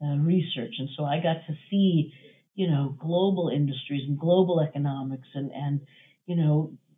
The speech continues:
the capital market structures. And, um, and when you think about other people, when you think about humanity, uh, and you pay attention, you're attentive to what's going on,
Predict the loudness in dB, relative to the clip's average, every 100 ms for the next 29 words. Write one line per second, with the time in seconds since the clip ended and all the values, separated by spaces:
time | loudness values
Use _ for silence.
0 | -10 -10 -4 -4 -2 -2 -2 -2 -6 -12
1 | -6 -6 -6 -8 -16 -16 -18 _ _ _
2 | _ _ -6 0 2 2 2 2 0 -2
3 | _ _ _ _ -8 -2 2 4 4 4
4 | 0 0 -2 -2 -2 0 4 6 6 4
5 | 0 _ _ _ _ _ -6 -4 -4 -4
6 | -4 -4 -10 -12 _ -10 -6 -6 -4 -4
7 | -2 0 -2 0 -2 0 0 -2 -4 -8
8 | -12 _ -20 _ -10 -6 0 0 0 0
9 | 0 0 -2 -4 _ -6 -2 -2 -6 -6
10 | -4 -4 -6 -8 -12 _ _ -8 -4 -4
11 | -4 -2 0 0 -4 -4 -4 -2 -4 -4
12 | -2 0 0 0 0 -2